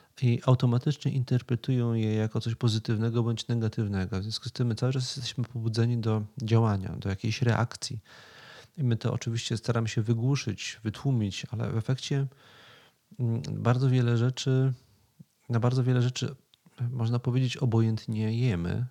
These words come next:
dlatego że zaczynamy je traktować po prostu jako szum, który nas otacza. I nie wychwytujemy tego, co naprawdę jest ważne i tego, co naprawdę,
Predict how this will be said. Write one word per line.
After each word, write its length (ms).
dlatego 320
że 180
zaczynamy 480
je 100
traktować 760
po 80
prostu 320
jako 200
szum, 320
który 220
nas 200
otacza. 480
I 60
nie 160
wychwytujemy 580
tego, 200
co 140
naprawdę 320
jest 120
ważne 500
i 140
tego, 260
co 120
naprawdę, 600